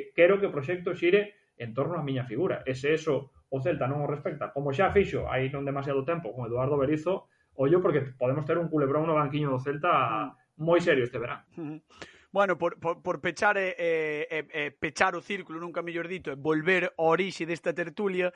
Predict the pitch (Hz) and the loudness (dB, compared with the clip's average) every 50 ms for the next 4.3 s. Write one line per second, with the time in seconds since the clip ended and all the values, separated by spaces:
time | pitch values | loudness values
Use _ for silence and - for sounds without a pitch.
0 | - _ _ _ _ 170 185 185 190 185 190 190 190 180 185 180 156 - 190 185 | -10 _ _ _ _ -2 0 0 0 -2 0 0 0 0 -2 -6 -8 -10 -10 -10
1 | 160 - _ 175 170 165 160 156 151 147 143 135 - - _ - 147 139 - 175 | -10 -8 _ -2 0 0 0 0 0 0 -2 -2 -4 -8 _ -8 -8 -8 -6 -8
2 | 160 147 - 160 156 151 151 147 143 139 139 139 139 139 139 147 147 139 - 160 | -8 -6 -6 -6 -4 -2 -2 0 0 0 0 0 -2 -2 -4 -4 -6 -6 -4 -4
3 | 156 147 147 143 147 143 139 147 147 147 143 143 139 147 147 143 139 131 147 143 | -4 -4 -4 -6 -8 -8 -8 -6 -6 -4 -6 -6 -4 -4 -6 -6 -6 -6 -4 -2
4 | 156 156 151 160 165 | -2 -2 -2 -6 -12